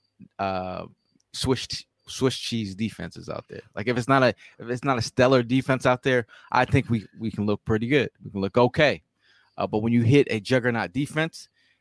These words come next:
this is where our team struggles a little bit. Um, but again, I mean, we, we could go back and forth about which, which is the biggest issue that you guys feel moving forward. I mean, r-, right now it's, there's a,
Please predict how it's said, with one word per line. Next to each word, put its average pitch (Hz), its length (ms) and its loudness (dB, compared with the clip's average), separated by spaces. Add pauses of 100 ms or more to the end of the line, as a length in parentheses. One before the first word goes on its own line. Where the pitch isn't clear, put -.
(120)
this 107 180 -6
is 98 120 -8
where 107 380 0
our 95 120 0
team 101 340 -8
struggles 131 540 2
a 135 40 -2
little 139 180 2
bit. 131 260 0 (500)
Um, 98 520 -8
but 104 220 -4 (560)
again, 98 480 -4 (440)
I 147 60 2
mean, 160 200 2
we, 175 100 0
we 160 200 0
could 156 200 -2 (600)
go 131 180 4
back 131 280 0
and 113 100 -6
forth 113 340 -4
about 90 340 -6
which, 107 200 -8
which 120 260 -6
is 101 80 -16
the 101 100 -14
biggest 104 540 -6
issue 98 500 -8
that - 200 -10
you 98 60 -10
guys 90 260 -2
feel 90 360 -4 (320)
moving 95 280 -4
forward. 104 440 4 (460)
I - 40 -8
mean, 101 180 2
r-, 92 180 -4
right 98 240 2
now 113 340 4
it's, - 320 -4 (180)
there's 101 160 -2
a, 98 80 -6